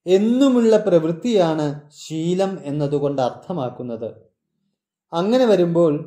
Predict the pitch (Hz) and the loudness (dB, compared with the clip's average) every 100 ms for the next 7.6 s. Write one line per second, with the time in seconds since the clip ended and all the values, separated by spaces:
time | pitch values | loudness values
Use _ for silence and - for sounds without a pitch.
0 | - _ _ - 170 180 233 247 247 185 | -14 _ _ -2 0 0 0 2 2 2
1 | 160 165 156 151 160 151 139 175 - - | 2 2 0 -2 -2 0 0 -2 -6 -2
2 | 226 170 151 151 123 127 143 175 190 202 | 0 0 -2 -6 -6 -8 -6 -4 -4 -4
3 | - 165 143 143 143 135 - - 208 151 | -6 -6 -4 -6 -8 -8 -10 -10 -6 -6
4 | 143 139 131 170 139 117 110 110 110 - | -4 -4 -6 -8 -6 -6 -6 -6 -10 -18
5 | _ _ _ - 170 175 226 254 262 240 | _ _ _ -2 -2 4 4 6 4 6
6 | 220 220 196 175 269 254 214 202 180 165 | 4 4 -2 -2 0 2 2 0 0 0
7 | 165 220 226 170 170 160 | 2 2 0 -2 -2 -4